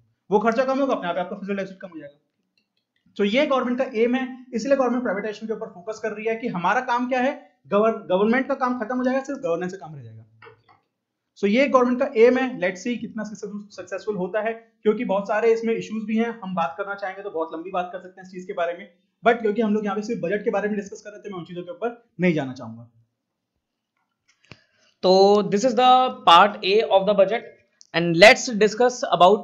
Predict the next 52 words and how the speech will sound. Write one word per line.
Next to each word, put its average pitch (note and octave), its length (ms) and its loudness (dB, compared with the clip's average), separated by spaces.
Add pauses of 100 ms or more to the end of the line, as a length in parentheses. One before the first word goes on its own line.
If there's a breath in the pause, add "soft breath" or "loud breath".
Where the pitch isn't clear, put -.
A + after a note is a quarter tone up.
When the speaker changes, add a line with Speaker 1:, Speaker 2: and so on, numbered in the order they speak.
Speaker 2:
part E3+ 220 8
B। D3 80 -6
देखो E3 420 -2
पार्ट G3 260 6
B G3+ 120 -2
में A3+ 160 2
कुछ A3+ 240 -2
खास F3 300 6
है D#3 100 4
नहीं, E3+ 260 0 (100)
टैक्सेशन E3 420 -2
के G3 140 -4
ऊपर F#3+ 160 -2
पार्ट E3 240 2
बी F3 140 -10
है, F3+ 260 -2 (260 soft breath)
उसमें G#3 260 -2
कुछ G#3 140 -2
ज्यादा F3+ 220 6
government F3 400 2
ने F#3+ 360 0 (420)
incentives F#3 520 2
या F#3 120 6
कुछ F3+ 160 0
ज्यादा E3+ 240 6
प्रपोजल F3 380 0
इन्होंने F3+ 260 2
डाले E3 220 6
नहीं G#3 100 0
है, G#3+ 60 0
क्योंकि A3 200 -10
वो B3+ 300 6
last G#3 360 10
budget C4+ 320 2
में C#4 80 0
ही D4+ 120 0
काफी C#4 260 -2
सारी C4+ 180 -6
amendments A#3+ 380 -6
कर G#3 120 -2
चुके D#3 200 -2
थे, C#3 100 0
तो - 340 -2
बार-बार G3+ 400 6
amendment A3+ 500 0
repeat G3+ 360 2
करना A3+ 200 0
उसका A3+ 300 -4
कोई A3+ 140 4
फायदा D#3+ 260 2
नहीं C#3+ 120 -6
है। C#3 160 -8